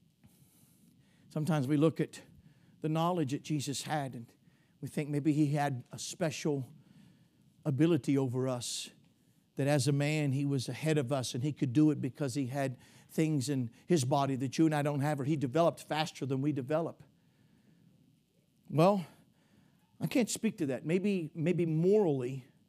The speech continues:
he did develop quicker than we normally do.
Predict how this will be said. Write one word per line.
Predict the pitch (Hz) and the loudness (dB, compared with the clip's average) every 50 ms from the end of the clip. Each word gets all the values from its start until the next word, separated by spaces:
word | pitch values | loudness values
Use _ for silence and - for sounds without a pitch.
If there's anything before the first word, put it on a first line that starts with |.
| _ _ _ _ _ _ _ _ _ _ _ | _ _ _ _ _ _ _ _ _ _ _
he | - - 185 175 | -8 -4 -2 -2
did | 139 117 180 202 165 | 2 2 2 2 2
develop | 139 156 127 131 156 143 131 117 - - | 2 0 0 0 0 0 -2 -4 -6 -6
quicker | - 175 165 - - 147 | -4 -4 -4 -2 -2 -2
than | 131 139 131 127 123 | -2 0 0 0 0
we | 147 151 143 | 0 0 0
normally | 139 151 151 139 131 139 131 131 127 | 0 0 0 0 0 0 -2 -2 -2
do. | 117 151 180 170 123 | 0 0 -2 -2 -4